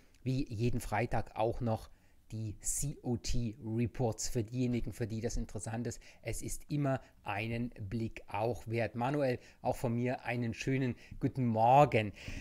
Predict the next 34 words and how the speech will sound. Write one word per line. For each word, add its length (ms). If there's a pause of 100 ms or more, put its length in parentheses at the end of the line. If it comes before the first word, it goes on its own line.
(320)
Das 240
also 560
zu 460
den 520
heutigen 800
Terminen. 580
Das 180
sind 160
die 60
Termine 380
für 120
die 120
nächste 340
Woche. 220
Da 100
kommen 260
wir 80
gleich 280
drauf 240
zu 100
sprechen. 460 (100)
Erst 420
einmal 300
schauen 380
wir 160 (100)
in 340
die 240
aktuellen 640
Trading-Ideen 920
rein. 300
Ich 160
hatte 160
es 100
ja 240